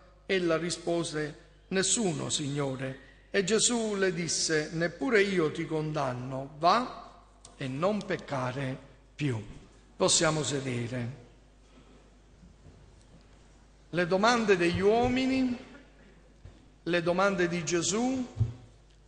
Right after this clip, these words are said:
le risposte del Signore. Le domande degli uomini vertono spesso all'accusa, sono rivolte alla critica, sono spietate e senza comprensione.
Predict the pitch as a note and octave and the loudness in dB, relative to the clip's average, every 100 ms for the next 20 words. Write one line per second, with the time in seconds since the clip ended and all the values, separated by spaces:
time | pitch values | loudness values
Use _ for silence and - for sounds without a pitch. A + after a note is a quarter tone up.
0 | - F3 E3 E3+ - F#3+ F#3 - E3 D3 | -6 -2 0 0 0 2 2 2 -2 -2
1 | D3 - D3 C3 B2 A2+ G#2+ - - - | 2 2 2 -2 -6 -8 -14 -20 -20 -20
2 | - - - - - - F#3 F#3 A3 B3+ | -20 -20 -20 -20 -20 -6 -2 2 4 4
3 | B3+ A#3+ A#3 A#3 A#3 C4 C4 A#3+ G#3+ G3 | 2 0 0 0 4 4 4 2 2 2
4 | A3 G#3+ - G3+ F#3+ - G#3 G3+ - F3+ | 2 2 0 0 0 0 2 2 2 2
5 | E3+ D#3+ - - - - D#3 D3+ D3+ - | 2 2 -6 -16 -20 -4 -2 0 -2 -2
6 | G#3 G#3+ A#3 A#3 A3 - - - - - | 0 0 2 2 0 -8 -20 -20 -20 -20
7 | - - - - F3+ F3+ E3+ E3+ F3+ F3+ | -20 -14 -4 2 2 2 0 2 2 2
8 | F3+ E3+ E3 E3 - - - - - D#3 | 0 2 2 0 -8 -18 -20 -20 -6 -2
9 | D#3+ D3+ F#3 G3 G3 A3 G3 A#3 B3 - | 0 0 0 0 -2 -4 -2 0 0 -4
10 | - - - - - - E3+ E3 - - | -18 -20 -20 -16 -4 0 2 2 0 0
11 | E3 D#3+ G#3+ B3 B3 A#3+ G#3 - G3 G3 | -2 2 2 2 0 0 2 2 2 2
12 | - F3 F3 E3+ E3 D#3+ - D#3+ C#3+ G#2 | 2 0 -2 -4 -4 -2 -2 -2 -4 -6